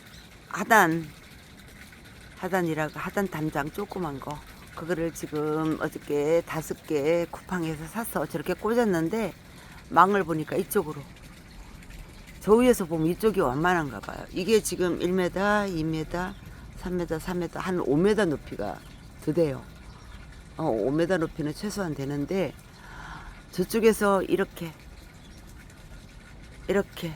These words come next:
한 걸음, 한 걸음, 한 걸음, 한 걸음, 한 걸음, 한 걸음 해서 바닥까지 금방 순식간에 뭐 몇 초 안에 날라서 내려오네요. 그래서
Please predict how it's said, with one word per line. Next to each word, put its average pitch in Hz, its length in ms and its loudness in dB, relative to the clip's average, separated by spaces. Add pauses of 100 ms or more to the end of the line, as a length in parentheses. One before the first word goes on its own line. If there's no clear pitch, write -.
(420)
한 180 180 2
걸음, 196 360 4 (400)
한 165 120 0
걸음, 190 420 0 (320)
한 180 140 -2
걸음, 190 640 0
한 160 140 -8
걸음, 185 300 0 (440)
한 196 180 0
걸음, 196 380 2 (460)
한 190 220 0
걸음 196 360 2 (760)
해서 269 600 8 (1500)
바닥까지 147 760 -6 (680)
금방 226 280 2
순식간에 180 640 -2
뭐 135 340 -10 (520)
몇 165 140 8
초 262 160 4
안에 277 200 8
날라서 151 420 2
내려오네요. 156 800 4 (960)
그래서 180 420 0